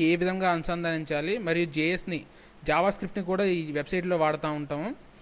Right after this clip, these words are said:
దాన్ని ఏ విధంగా అనుసంధానించాలి అనేది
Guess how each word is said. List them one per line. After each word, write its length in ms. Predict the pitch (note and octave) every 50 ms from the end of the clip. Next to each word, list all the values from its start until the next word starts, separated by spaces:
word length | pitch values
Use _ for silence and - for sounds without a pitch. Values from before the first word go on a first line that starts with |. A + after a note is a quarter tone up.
| - - - - - - E3+
దాన్ని 280 | D#3 E3 F3+ G3 G3+
ఏ 120 | F#3+ F3 F3
విధంగా 300 | F3 F3+ F#3 F#3 F#3 F3+ F3
అనుసంధానించాలి 920 | E3+ E3 - F3 E3+ E3+ E3+ E3 E3 E3 E3 E3 D#3 - D#3+ D3+ D3+ D#3 D#3
అనేది 360 | D3+ D3+ D3 D3+ D#3+ F#3+